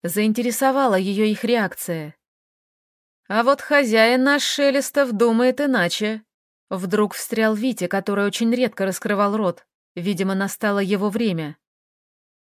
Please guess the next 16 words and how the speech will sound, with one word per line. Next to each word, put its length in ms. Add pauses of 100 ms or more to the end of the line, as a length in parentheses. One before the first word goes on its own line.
(180)
"Он 280
думает, 420
что 200
из 160
тебя 300
выйдет 400
первоклассный 800
снайпер. 580 (300)
Главное — 680
терпение, 760 (260)
ну 260
и 60
тренировки". 840 (960)
"А... 320 (520)
а 180
зачем? 760